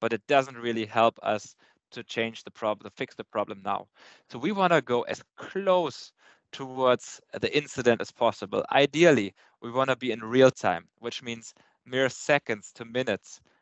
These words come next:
after, after the incident occurred. And this is what we are trying to, to achieve by bringing inspection closer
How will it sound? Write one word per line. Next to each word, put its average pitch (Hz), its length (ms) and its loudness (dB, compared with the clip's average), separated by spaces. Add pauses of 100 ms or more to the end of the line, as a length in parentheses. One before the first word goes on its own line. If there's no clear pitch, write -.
(120)
after, 117 640 0 (140)
after 113 260 0
the 107 160 -8
incident 110 500 -10
occurred. - 460 -14 (520)
And 117 140 -4
this 156 140 -4
is 160 140 -8
what 139 160 -6
we 127 80 0
are 120 80 4
trying 123 560 2
to, 104 320 -12 (640)
to 117 100 -10
achieve 139 480 -6
by 110 120 4
bringing 123 560 -4
inspection 123 680 -4
closer 117 640 -2